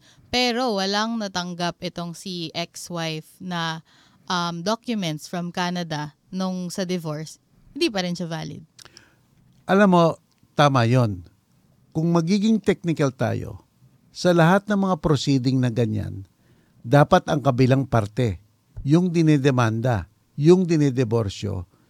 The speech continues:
Speaker 2: dapat magkaroon siya ng kopya ng divorce papers. At kung wala man lamang siyang natanggap, eh di parang hindi siya binigyan ng due process. At, uh, baka talagang walang bisa yung diborsyo kung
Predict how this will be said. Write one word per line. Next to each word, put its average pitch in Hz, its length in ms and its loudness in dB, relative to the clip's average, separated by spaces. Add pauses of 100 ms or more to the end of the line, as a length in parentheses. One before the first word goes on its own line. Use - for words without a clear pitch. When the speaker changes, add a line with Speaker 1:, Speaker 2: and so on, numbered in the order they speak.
(140)
Speaker 2:
dapat 139 480 -2
magkaroon 123 560 -4
siya 120 400 0
ng 120 160 0
kopya 107 640 -2 (240)
ng 165 280 0
divorce 113 440 -2
papers. 92 640 -10 (460)
At 170 160 -2
kung 185 160 0
wala 185 320 4
man 202 160 0
lamang 185 320 0
siyang 165 240 -2
natanggap, 127 640 0 (880)
eh 165 160 4
di 175 80 6
parang 196 320 8
hindi 180 320 2
siya 185 240 4
binigyan 160 560 2
ng 143 80 2
due 123 160 0
process. 107 800 -4 (720)
At, 165 180 4 (220)
uh, 120 160 -4 (220)
baka 190 480 6 (100)
talagang 165 480 2
walang 156 380 4
bisa 123 480 0 (320)
yung 185 320 2
diborsyo 147 580 2
kung 214 380 0